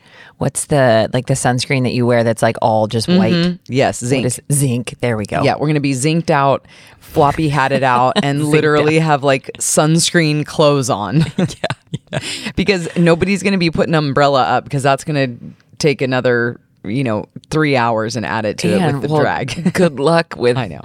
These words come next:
Speaker 1: Yeah, but it's,
Speaker 2: Yeah.
Speaker 1: it's, it is, um, apparently it's one of the hardest parts of
Speaker 2: Yes,
Speaker 1: the race, or the
Speaker 2: there's
Speaker 1: most, the, uh, I wanna say, like, it's underestimated.
Speaker 2: Yeah.
Speaker 1: Yeah, it seems.
Speaker 2: Yeah.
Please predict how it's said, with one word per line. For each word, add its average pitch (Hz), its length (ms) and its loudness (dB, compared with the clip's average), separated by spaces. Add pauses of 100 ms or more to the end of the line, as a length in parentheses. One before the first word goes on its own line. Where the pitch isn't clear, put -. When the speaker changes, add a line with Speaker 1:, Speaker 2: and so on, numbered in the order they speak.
(120)
Speaker 1:
Yeah, 151 600 2
but 139 240 0
it's, 156 240 -2
Speaker 2:
Yeah. 135 220 2
Speaker 1:
it's, - 200 -14 (520)
it 156 280 0
is, 139 540 0
um, 127 460 0
apparently 139 500 -2
it's - 320 -6 (180)
one 123 220 -2
of 113 80 -4
the 123 80 -2
hardest 110 340 -2
parts - 320 -4
of - 100 -4
Speaker 2:
Yes, 87 140 0
Speaker 1:
the 98 40 -2
race, 95 280 -2
or 127 80 2
the 123 60 0
Speaker 2:
there's - 100 0
Speaker 1:
most, 156 260 0 (380)
the, 165 160 2 (180)
uh, 131 800 2
I 143 220 -2
wanna 147 200 0
say, 139 220 0
like, 123 340 -2 (280)
it's 156 200 -2
underestimated. 127 880 -4
Speaker 2:
Yeah. 98 300 -6 (280)
Speaker 1:
Yeah, - 340 -2
it 139 160 -2
seems. - 800 -6
Speaker 2:
Yeah. 110 240 -6